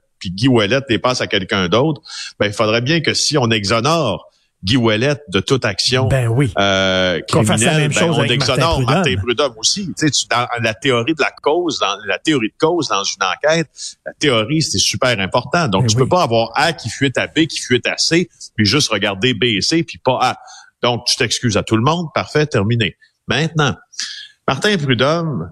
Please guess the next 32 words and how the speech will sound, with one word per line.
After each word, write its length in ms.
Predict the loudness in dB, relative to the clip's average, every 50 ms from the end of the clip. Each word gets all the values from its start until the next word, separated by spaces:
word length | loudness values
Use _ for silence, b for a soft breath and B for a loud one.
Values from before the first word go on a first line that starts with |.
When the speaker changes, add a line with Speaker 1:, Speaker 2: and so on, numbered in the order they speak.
| -16 _ -14
Speaker 1:
à 80 | -8
partir 320 | -6 -6 -2 0 0 2 2
du 100 | 2 2
moment 340 | 2 2 4 2 2 2
où 120 | 0 2 2
il 80 | 2
a 60 | 2 2
été 240 | 0 0 0 0
blanchi, 640 | 2 2 0 0 -2 -2 -2 -2 0 0 -2 -2 -4 B B B B B B B _ _
il 100 | 0 2
y 60 | 2
a 80 | 2
quelqu'un 520 | 2 0 0 -2 -2 0 0 0 2 2 2
au 120 | 2 0
gouvernement 760 | 0 2 0 0 0 2 0 -2 0 0 0 0 0 -2 -6 -8 -12 _ -4
qui, 340 | 0 2 2 2 2 0 0
ma 180 | 0 0 0
foi, 480 | 0 0 0 2 2 4 2 0 -2 -4 B B B B B B B
à 140 | -4 -2 0
chaque 320 | 0 0 0 0 0 -2
changement 500 | -2 -2 0 0 0 -2 0 0 0 0
de 120 | 0 -2 -2
parti 360 | -2 -2 -6 -4 -6 -6 -2
politique, 640 | 0 0 0 0 0 -2 -2 0 2 2 0 0 -2 -2
a 100 | 0 0
tendance 540 | 2 2 0 0 0 0 0 -2 -2 -2 -2
à 80 | -2
changer 420 | -2 0 0 0 0 2 2 2 2
son 200 | 2 2 0 0
chef 240 | 2 0 0 0 -2
de 80 | -4
police, 500 | -2 0 -2 0 2 2 2 2 0 -2